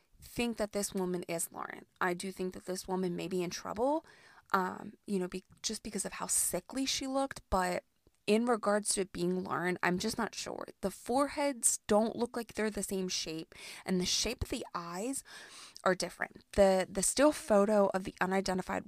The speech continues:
woman, she looks like she has more rounder eyes, whereas Lauren has more, like, almond-shaped eyes, in, in my opinion. Now, that's the TikTok theory. Um, and you can actually look it up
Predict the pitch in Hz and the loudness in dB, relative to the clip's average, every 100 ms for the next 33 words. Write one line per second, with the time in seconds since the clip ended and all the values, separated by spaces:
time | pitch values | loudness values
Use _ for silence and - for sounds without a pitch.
0 | - 170 175 170 - - - - 302 370 | -4 -2 0 0 -4 -2 0 2 2 0
1 | - - - 269 247 233 214 190 - 170 | 0 -2 -4 -4 -2 0 0 -2 -6 -4
2 | 190 254 - 294 311 320 - - 240 247 | -2 -2 2 2 2 0 -2 -4 -4 -4
3 | 247 208 220 285 311 311 285 240 220 196 | -2 0 2 0 -2 -6 -6 -6 -4 -4
4 | 180 - - 180 180 175 160 - - - | -6 -8 0 2 4 2 -2 -8 -10 -6
5 | - 160 - - 185 - - - - - | -4 -6 -10 -14 -8 -6 -6 -4 -4 -4
6 | 170 165 - _ _ _ 196 185 58 - | -4 -6 -10 _ _ _ 0 0 -2 -6
7 | - - 62 - - _ _ _ _ _ | -8 -10 -10 -10 -12 _ _ _ _ _
8 | _ - - 226 208 247 - 294 - 180 | _ -14 0 4 6 4 2 -4 -6 -6
9 | 165 - - - - - - - - - | -10 -10 -10 -10 -12 -16 -20 -18 -14 -14
10 | - - 190 180 175 185 185 - - - | -16 2 4 4 -2 -4 -8 -12 -16 -16
11 | - 202 214 220 220 208 - 208 180 170 | 0 6 6 6 2 2 0 0 0 -2
12 | 170 - 180 214 220 202 190 185 | -8 -8 0 2 2 2 4 2